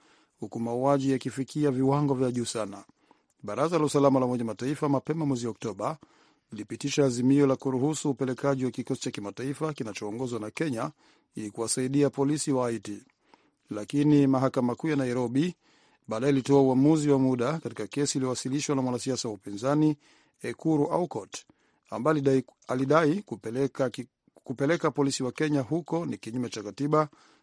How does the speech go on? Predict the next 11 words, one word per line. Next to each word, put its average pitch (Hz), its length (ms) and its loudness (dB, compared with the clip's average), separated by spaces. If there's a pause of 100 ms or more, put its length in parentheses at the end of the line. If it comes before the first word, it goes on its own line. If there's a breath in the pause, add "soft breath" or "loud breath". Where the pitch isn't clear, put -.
kwa 110 140 -12
sababu 135 520 0
hatua 123 360 -2
hiyo 160 280 2 (100)
haikuungwa 143 520 -4
mkono 117 400 -4
na 101 120 -8
sheria 147 440 -2
wala 139 380 -2
mkataba 143 580 -2
wowote. 117 480 -6